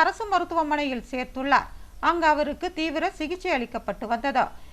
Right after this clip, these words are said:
இது குறித்து பெரியகடை போலீசார் கொலை முயற்சி வழக்கு பதிவு செய்து பிரதீப்பை கைது செய்து சிறையில் அடைத்தனர். இது குறித்து பிரதீப்பிடம் போலீசார் விசாரித்த போது பிரதீப் அபூர்வாவை காதலித்து திருமணம் செய்து கொண்டதாகவும்,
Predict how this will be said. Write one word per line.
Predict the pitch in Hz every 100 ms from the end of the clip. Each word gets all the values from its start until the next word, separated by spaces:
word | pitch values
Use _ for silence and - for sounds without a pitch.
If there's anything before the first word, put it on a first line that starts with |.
| -
இது | - 370
குறித்து | 370 339 294 359
பெரியகடை | 302 302 330 311 311
போலீசார் | 302 285 277 - 262 359 - -
கொலை | 311 392
முயற்சி | 392 370 359 330
வழக்கு | 302 294 285 -
பதிவு | 269 294 302
செய்து | 285 277 349
பிரதீப்பை | 302 294 339 320 277
கைது | 254 262 262
செய்து | 269 247 339 -
சிறையில் | 285 302 220 185
அடைத்தனர். | 226 - 240 240 - - - -
இது | 359 392
குறித்து | 403 392 403
பிரதீப்பிடம் | 392 349 381 381 339 349 330
போலீசார் | 330 349 330 311 330
விசாரித்த | 277 269 330 339 - 294
போது | 254 240 277 427 - - - - -
பிரதீப் | 339 359 370 302
அபூர்வாவை | 247 370 359 311 294 339 320
காதலித்து | 285 302 311 302 339 359
திருமணம் | 320 330 339 330 320
செய்து | 285 285
கொண்டதாகவும், | - 254 277 269 247 254 220 285